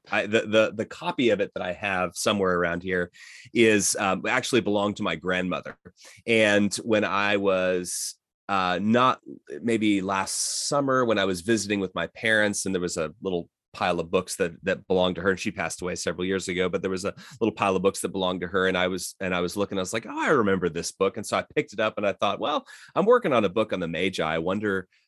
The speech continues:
Speaker 2: what this book says about the Magi." And so, you know, kind of looking at all of these details that he adds, like all of these little conversations and whatever.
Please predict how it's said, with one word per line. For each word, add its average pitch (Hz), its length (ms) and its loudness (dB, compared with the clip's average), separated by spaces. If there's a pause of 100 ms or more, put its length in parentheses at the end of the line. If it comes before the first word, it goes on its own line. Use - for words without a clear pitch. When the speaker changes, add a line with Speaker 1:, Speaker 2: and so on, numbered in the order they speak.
(580)
Speaker 2:
what 92 260 -2
this 92 160 -2
book - 220 0
says 87 260 2
about 85 200 -2
the 82 60 -6
Magi." 87 440 0
And 85 120 -2
so, 92 400 2
you 104 120 -8
know, 82 100 -4
kind 95 220 -4
of 82 80 -6
looking 92 320 -4
at 90 180 -2
all 107 320 6
of 92 140 -4
these 90 200 -6
details 110 520 0
that 82 100 -4
he 78 140 -6
adds, 110 360 -2
like 85 180 -8
all 95 200 -2
of 92 80 -4
these 95 220 -6
little 87 240 -6
conversations 117 1120 -2
and 87 100 -6
whatever. 92 520 0